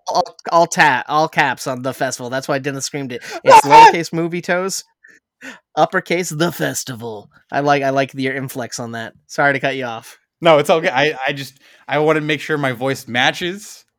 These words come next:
Speaker 2: how it is spelled. It's gotta
Speaker 1: <laughs>
Speaker 2: reflect the intention and reflect the tone there.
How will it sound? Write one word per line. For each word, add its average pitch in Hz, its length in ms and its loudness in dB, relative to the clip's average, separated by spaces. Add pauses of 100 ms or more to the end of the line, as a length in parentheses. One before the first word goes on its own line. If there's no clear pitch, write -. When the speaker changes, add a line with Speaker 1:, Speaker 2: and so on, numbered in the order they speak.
(120)
Speaker 2:
how 139 460 -2
it 139 100 -4
is 131 100 -8
spelled. 104 500 -8
It's - 160 -16
gotta 113 240 -8
Speaker 1:
<laughs> - 40 -14
Speaker 2:
reflect - 560 -10 (440)
the 117 120 -8
intention 127 800 -10 (200)
and 98 200 -14
reflect 95 400 -12
the - 60 -20
tone 95 340 -12
there. 73 260 -18